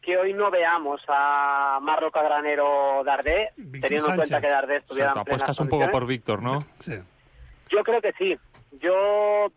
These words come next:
Speaker 1: yo creo que sí. Teniendo en cuenta lo que comentaba, creo que Víctor entrará en el once.
Speaker 3: Quizás,
Speaker 1: No sé por quién.
Speaker 3: quizás la convocatoria de Alex López también responde a esto que estás diciendo, ¿no? Hacer un poquito que se quede el banquillo, pero si el partido se pone feo y un poco rocoso, pues para meterlo a él, ¿no?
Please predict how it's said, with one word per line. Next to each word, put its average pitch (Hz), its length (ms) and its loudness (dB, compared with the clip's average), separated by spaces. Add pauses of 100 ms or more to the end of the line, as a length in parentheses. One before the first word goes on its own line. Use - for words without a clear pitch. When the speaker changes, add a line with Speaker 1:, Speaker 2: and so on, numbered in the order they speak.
(120)
Speaker 1:
yo 196 160 -2
creo 202 160 0
que 160 100 -2
sí. 170 200 -6
Teniendo 170 300 -2
en 180 40 -4
cuenta 180 300 0
lo 170 100 2
que 165 100 0
comentaba, 160 1300 2 (420)
creo 170 280 0
que 170 140 -2
Víctor 175 300 -2
entrará 147 340 0
en 143 60 0
el 139 80 0
once. 135 340 -4
Speaker 3:
Quizás, 156 300 0
Speaker 1:
No - 40 0
sé 165 60 -2
por 156 160 -2
quién. 208 380 0
Speaker 3:
quizás 156 340 -4
la 180 80 0
convocatoria 156 680 -2
de 151 80 -2
Alex 151 320 -2
López 156 300 -2
también 139 260 -2
responde 139 460 -2
a 131 60 2
esto 135 180 -4
que 131 60 -4
estás 127 220 -4
diciendo, 117 440 -2
¿no? 127 440 0
Hacer 117 220 0
un 139 120 -2
poquito 147 840 0
que 139 100 -8
se 151 100 -10
quede 151 140 0
el 156 60 0
banquillo, 160 460 0
pero 139 220 -2
si - 140 -6
el 131 100 -4
partido 135 260 -4
se 143 140 -6
pone 147 240 -2
feo 151 480 0
y 143 60 0
un 139 80 -6
poco 139 200 0
rocoso, 147 480 -2
pues 135 140 -6
para 113 400 0
meterlo 127 340 -2
a 113 140 2
él, 101 120 -2
¿no? 165 200 -6